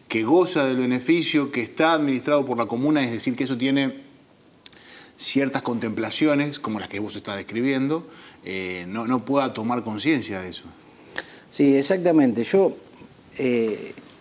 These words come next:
Speaker 2: ahora lo, lo hablo con el que lo hablo, y entonces vos empezás a ver ejemplos de los, de los pueblos vecinos. Eh, yo trabajaba en Hugues, por ejemplo,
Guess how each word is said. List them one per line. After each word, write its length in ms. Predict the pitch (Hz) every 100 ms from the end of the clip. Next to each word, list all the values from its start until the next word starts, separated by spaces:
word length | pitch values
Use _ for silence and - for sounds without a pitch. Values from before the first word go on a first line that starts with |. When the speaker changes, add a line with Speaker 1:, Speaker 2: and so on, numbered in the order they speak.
| -
Speaker 2:
ahora 280 | - 202 180
lo, 340 | 151 - 127 -
lo 180 | 120 147
hablo 260 | 165 151 123
con 140 | 120
el 120 | 120
que 100 | 117
lo 200 | 117 131
hablo, 480 | 160 147 139 160 165
y 100 | 120
entonces 280 | 120 151 151
vos 180 | 147 131 123
empezás 400 | 120 120 151 147
a 80 | 143
ver 140 | 139
ejemplos 460 | 135 156 160 143 123
de 60 | 117
los, 200 | 113 -
de 100 | 120
los 120 | 117
pueblos 320 | - 156 151
vecinos. 640 | 135 123 156 135 139 147 - - - - - - -
Eh, 340 | 127 120 110
yo 120 | 165
trabajaba 460 | 139 139 143 147 143
en 80 | 147
Hugues, 420 | 180 139 147 - -
por 120 | 117
ejemplo, 600 | 113 151 143 147 165 180